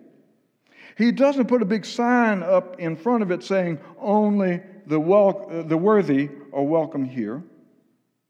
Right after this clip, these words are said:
But it's still hard for us to imagine that Jesus would welcome us to share in his life,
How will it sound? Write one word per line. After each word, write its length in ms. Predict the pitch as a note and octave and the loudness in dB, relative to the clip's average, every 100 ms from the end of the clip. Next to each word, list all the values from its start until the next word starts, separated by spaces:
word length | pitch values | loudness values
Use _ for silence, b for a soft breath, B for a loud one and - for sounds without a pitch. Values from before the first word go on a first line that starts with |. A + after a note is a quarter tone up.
| _ _ _ _ _ _ _ _ _ | _ _ _ _ _ _ _ _ _
But 120 | C#3 | -10
it's 80 | B2+ | -8
still 260 | - F#3 C#3+ | -4 -2 -2
hard 300 | D3 C#3 - | -2 -4 -4
for 120 | C#3 | -6
us 120 | B2+ | -6
to 80 | - | -6
imagine 560 | C3+ C#3 A2+ G2 A2+ A2 | -4 -2 -4 -6 -8 -8
that 180 | A2 - b b b b | -10 -14 b b b b
Jesus 680 | - D3 D#3 B2+ C3 B2+ - | -2 0 0 -2 -10 -10 -14
would 400 | A#2 A#2 G#2+ - _ _ _ _ | -8 -8 -8 -14 _ _ _ _
welcome 600 | - A2+ D3 D3+ D3 A2 | -16 -4 -2 -4 -8 -10
us 360 | F#2 G2+ A2 - _ _ _ _ | -10 -12 -14 -20 _ _ _ _
to 100 | A#2+ | -12
share 400 | - D3+ D3+ D3+ | -6 0 0 0
in 200 | D3+ C#3 | -4 -6
his 220 | D3+ D3+ | -6 -8
life, 380 | G#2 F2 F#2+ | -10 -10 -14